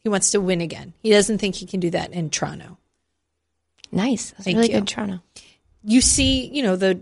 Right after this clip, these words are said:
Speaker 1: Warriors lost K D, but they still have Klay. They still have Steph. Obviously, Kevin Durant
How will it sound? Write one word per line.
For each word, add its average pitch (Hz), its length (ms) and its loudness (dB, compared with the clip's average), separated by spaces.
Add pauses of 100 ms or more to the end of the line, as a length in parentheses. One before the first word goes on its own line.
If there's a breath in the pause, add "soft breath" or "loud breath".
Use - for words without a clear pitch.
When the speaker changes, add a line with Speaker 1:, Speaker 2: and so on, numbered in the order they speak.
Speaker 1:
Warriors 233 760 4
lost 190 360 -2
K 196 240 0
D, 156 240 -6
but 185 200 -4
they 180 120 -2
still 175 280 -2
have 160 240 -8
Klay. 170 480 -2
They 175 140 2
still - 220 -2
have 160 140 -8
Steph. - 600 -8 (1500)
Obviously, 196 460 2
Kevin 190 360 2
Durant 175 520 0